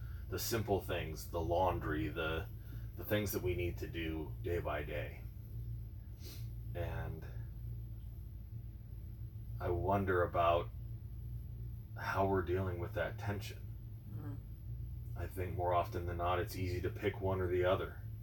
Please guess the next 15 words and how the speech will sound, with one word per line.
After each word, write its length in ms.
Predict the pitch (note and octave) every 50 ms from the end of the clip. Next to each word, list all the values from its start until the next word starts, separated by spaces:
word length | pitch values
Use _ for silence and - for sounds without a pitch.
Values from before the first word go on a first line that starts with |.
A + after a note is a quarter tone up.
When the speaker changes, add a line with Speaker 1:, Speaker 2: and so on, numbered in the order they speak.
| - - - G2
Speaker 1:
and 120 | F#2 F2
Speaker 2:
<laughs> 20 | E2+
Speaker 1:
not 260 | F2 F2 F2+ - E2+
live 200 | F#2 F#2+ F#2 E2+
in 100 | F2+ E2+
the 60 | E2 E2
middle 320 | E2 F2+ F2+ F2 E2+ E2+
of 120 | E2 - -
that 200 | - - - -
tension. 420 | - G#2 G2+ G2+ F#2+ - - - - - - - - - - - - - - - - - - - - - - - - - - - - - - - - - - -
'Cause 140 | G2 F2+ F#2
the 80 | G2+
tension 400 | G2 G2+ A2 A2 G#2+ A2 A#2 A2+
is 100 | A2+ A2
stressful. 500 | - - B2 C3 - - - - - -